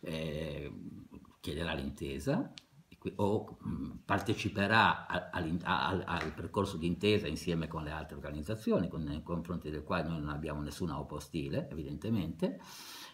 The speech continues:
e, ehm, poi dopo chiederà riconoscimento come ente di culto, evidentemente,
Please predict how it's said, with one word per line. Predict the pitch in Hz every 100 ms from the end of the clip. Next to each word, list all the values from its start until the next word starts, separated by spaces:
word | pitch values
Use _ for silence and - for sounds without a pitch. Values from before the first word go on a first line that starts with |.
| -
e, | 151 165 165
ehm, | 117 107 101 95 92 90 87 82 80 80
poi | 131 107
dopo | 113 101 -
chiederà | - 117 107 104
riconoscimento | 95 92 90 92 87 82 85
come | 76 76
ente | 82 76
di | 76
culto, | 78 76 71 147 208 - - _ _ _ _ -
evidentemente, | 85 76 78 87 87 - 69 180 269